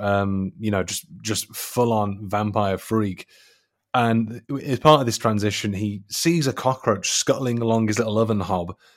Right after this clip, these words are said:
And the script originally called for him to, like, eat a raw egg, but they basically agreed that this isn't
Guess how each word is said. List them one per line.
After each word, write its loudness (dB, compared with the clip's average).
And 0
the 0
script 2
originally -2
called 0
for -4
him -2
to, -2
like, -2
eat -10
a -6
raw 0
egg, -2
but -10
they -4
basically -4
agreed -6
that -4
this -4
isn't -2